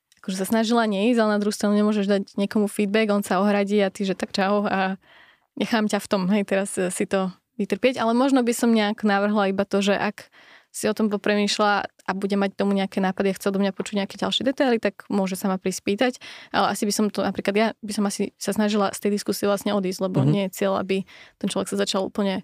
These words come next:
Speaker 1: obhajovať a vlastne nakoniec z toho bude ešte nejaká výmena názorov. Ale neviem, je to náročné každopádne dostať sa do tej ľah-, do tej ideálnej situácie, kedy ten človek povie len, že áno, ďakujem ti za feedback, e, mám pár otázok a ďalej si to spracujem sám, hej, to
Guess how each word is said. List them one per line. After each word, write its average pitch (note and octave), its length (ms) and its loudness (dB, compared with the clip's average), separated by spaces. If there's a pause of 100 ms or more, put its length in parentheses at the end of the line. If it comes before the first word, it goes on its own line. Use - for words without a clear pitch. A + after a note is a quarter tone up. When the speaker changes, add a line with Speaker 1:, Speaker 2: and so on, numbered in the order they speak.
(140)
Speaker 1:
obhajovať G3 520 0
a G3+ 100 -2
vlastne F#3+ 280 -4
nakoniec F#3+ 240 -4
z - 80 -14
toho F#3+ 120 -2
bude F#3+ 140 0
ešte G3 200 -4
nejaká G3+ 260 -6 (1040)
výmena A#3 420 4
názorov. G#3 600 2 (400)
Ale A3 240 2
neviem, F#3+ 200 0
je G#3+ 100 2
to B3+ 140 4
náročné A3 380 2
každopádne G#3 720 0
dostať G#3+ 400 -2
sa - 80 2
do G#3 100 2
tej G#3 160 2 (140)
ľah-, G#3 400 0
do A3 120 2
tej G#3 220 2
ideálnej A3 420 2
situácie, G#3 440 -2
kedy G3+ 180 2
ten G3+ 140 2
človek G#3 180 2
povie G#3+ 160 2
len, G#3 140 2
že G3+ 80 0
áno, B3 220 4
ďakujem A3+ 340 2
ti G#3+ 80 -2
za G#3 120 2
feedback, A3 460 0 (320)
e, G3 220 0
mám G#3+ 220 4
pár G#3 160 0
otázok G#3 520 0
a - 140 0
ďalej G3+ 240 2
si G3+ 80 -6
to G3+ 80 -2
spracujem G3 440 -2
sám, F#3 300 -2
hej, F#3+ 180 0
to - 120 -2